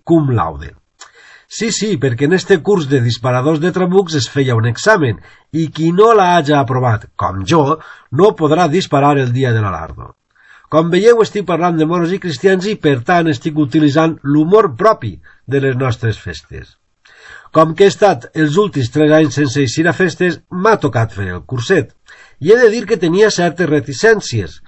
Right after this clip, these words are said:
Carai, estic disparant des de setze anys i ara m'ensenyaran com he de carregar el meu trabuc i com posar el pistó. I al final he de dir que va ser molt interessant i que fins i tot m'ho vaig passar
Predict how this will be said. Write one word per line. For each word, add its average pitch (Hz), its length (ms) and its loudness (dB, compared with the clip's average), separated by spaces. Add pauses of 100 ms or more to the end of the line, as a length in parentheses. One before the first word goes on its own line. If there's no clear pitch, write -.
(260)
Carai, 127 460 2 (260)
estic 135 440 -4
disparant 175 500 0
des 117 180 -2
de 117 120 0
setze 156 360 0
anys 175 320 0
i 143 160 -2
ara 185 160 2
m'ensenyaran 151 720 -2
com 151 180 0
he 156 100 2
de 160 120 -2
carregar 160 400 0
el 127 160 0
meu 143 160 0
trabuc 170 480 0
i 180 160 -6 (140)
com 220 260 4
posar 117 240 -4
el 104 160 -6
pistó. 117 480 -8 (480)
I 202 120 2
al 226 120 4
final 202 400 4
he 190 80 4
de 180 80 2
dir 180 240 0
que 156 120 2
va 175 120 2
ser 185 160 -2
molt 170 440 2
interessant 110 600 -6 (300)
i 139 120 -4
que 156 160 0
fins 165 240 0
i 175 40 -4
tot 214 200 4
m'ho 180 120 0
vaig 196 160 0
passar 190 300 0